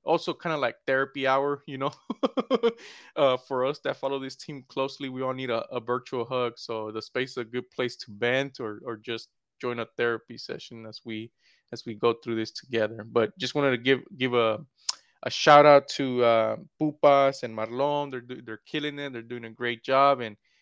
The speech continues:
and be sure to, to join the next one. Uh, if we play, I believe, Saturday night, I'm assuming the next one's going to be Sunday. So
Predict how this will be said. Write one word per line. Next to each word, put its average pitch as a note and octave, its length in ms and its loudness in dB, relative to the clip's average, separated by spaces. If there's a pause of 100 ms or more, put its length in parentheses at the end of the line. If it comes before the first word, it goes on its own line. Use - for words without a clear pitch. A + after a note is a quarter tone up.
(120)
and G#2+ 160 -12
be A#2 80 -8
sure C3+ 280 -6
to, B2 300 -10
to - 200 -20
join B2 300 -8
the A2+ 80 -8
next A#2 400 -4
one. G#2+ 360 -10
Uh, G#2 260 -6 (420)
if A2+ 160 -2
we C3 140 -2
play, C#3 720 2 (120)
I B2 160 2
believe, B2 380 -6
Saturday C3 400 2
night, C#3 360 2 (500)
I'm A#2+ 180 0
assuming C#3 500 -8
the A#2+ 120 -6
next A#2 260 -8
one's A2+ 160 -10
going A2+ 240 -10
to - 140 -18
be G#2 160 -12
Sunday. G#2 580 -10
So - 420 -12